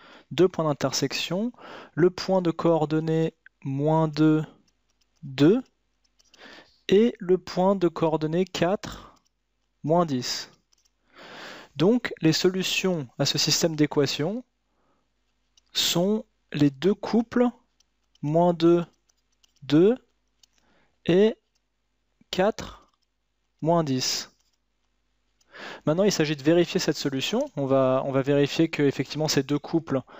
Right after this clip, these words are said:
euh, x, y, lorsqu'on les injecte dans les deux équations, on ob-, on obtient bien une, une, une égalité qui est vraie. Donc d'abord, vérifions pour moins deux, deux. Euh, moins deux au carré,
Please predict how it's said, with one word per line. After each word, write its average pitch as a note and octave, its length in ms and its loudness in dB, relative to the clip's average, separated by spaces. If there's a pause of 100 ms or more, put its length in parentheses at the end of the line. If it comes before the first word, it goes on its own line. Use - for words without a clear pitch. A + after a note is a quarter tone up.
(380)
euh, C3 400 2
x, - 260 -2
y, D#3 440 0
lorsqu'on C#3+ 260 -4
les C3+ 220 2
injecte D3 440 -2
dans C3 240 -4
les C3 140 0
deux C#3 200 0
équations, D3 440 -2
on C3+ 100 -6
ob-, - 260 -8
on C3 120 -6
obtient A#2+ 280 -4
bien C3 220 0
une, A#2+ 340 -6 (600)
une, B2 320 -4
une C#3 140 0
égalité C3 420 0
qui - 160 -4
est B2 60 2
vraie. D3 260 -2 (1040)
Donc D3 180 -2
d'abord, D3+ 640 2
vérifions D3 480 0
pour C3+ 240 -6
moins C3+ 240 0
deux, C3 220 -4
deux. D#3+ 260 0 (960)
Euh, C3+ 460 2
moins E3 240 0
deux F3 120 2
au E3+ 100 4
carré, D#3+ 560 0